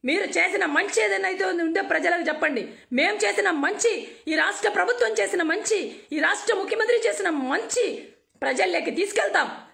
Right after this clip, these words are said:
ప్రతి గడపకు తీసుకెళ్తాం, ప్రతి వ్యక్తి దగ్గరికి తీసుకెళ్తాం,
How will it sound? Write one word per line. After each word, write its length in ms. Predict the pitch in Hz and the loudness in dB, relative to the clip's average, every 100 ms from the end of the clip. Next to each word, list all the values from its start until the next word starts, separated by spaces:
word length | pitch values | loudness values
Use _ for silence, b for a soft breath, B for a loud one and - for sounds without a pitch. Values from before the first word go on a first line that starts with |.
| - | -4
ప్రతి 400 | 311 349 330 170 | -2 0 -2 2
గడపకు 360 | 294 392 - - | 2 4 2 0
తీసుకెళ్తాం, 760 | 427 - 415 403 403 302 - - - | 0 2 0 2 2 2 -6 -14 -4
ప్రతి 300 | 330 339 392 | -2 0 -2
వ్యక్తి 400 | 262 208 311 466 | -4 -2 0 2
దగ్గరికి 380 | 466 - 453 453 | 2 2 2 2
తీసుకెళ్తాం, 640 | 453 - 392 403 339 226 | 2 2 0 2 0 -2